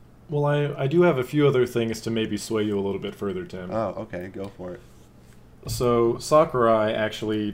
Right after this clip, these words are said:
Speaker 1: tweeted out today. Um, he's the, um, uh, developer behind the, the previous Smash.
Speaker 2: Mm-hmm, mm-hmm.
Speaker 1: So he tweeted out today, and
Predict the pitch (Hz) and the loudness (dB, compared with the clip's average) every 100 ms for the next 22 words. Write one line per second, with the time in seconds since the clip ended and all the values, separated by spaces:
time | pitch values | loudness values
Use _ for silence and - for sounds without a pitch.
0 | - - 135 120 107 104 - - 98 98 | -8 -8 -4 -2 0 -2 -4 -6 -4 -4
1 | 98 104 - - - - - - - - | -6 -10 -14 -20 -20 -20 -20 -20 -12 -4
2 | 101 98 98 98 101 123 101 110 104 101 | 0 0 -2 -6 -4 -4 -2 0 0 0
3 | 98 - - - - - 98 95 90 90 | -4 -10 -20 -20 -16 -6 -2 -2 -4 -8
4 | 87 - - - - - - 95 92 98 | -14 -20 -20 -20 -20 -18 -8 -6 -6 -2
5 | 113 107 - 101 101 92 98 95 95 92 | 0 0 0 -2 -2 -2 -4 -4 -6 -6
6 | 92 87 - 113 101 92 98 90 - 107 | -6 -6 -4 -4 -4 -6 -10 -10 -10 -10
7 | 120 107 107 104 101 - - - 120 139 | -14 -16 -16 -18 -20 -20 -10 -2 -2 -2
8 | 151 139 131 123 120 113 107 107 110 | 0 2 2 0 -2 0 -2 -4 -8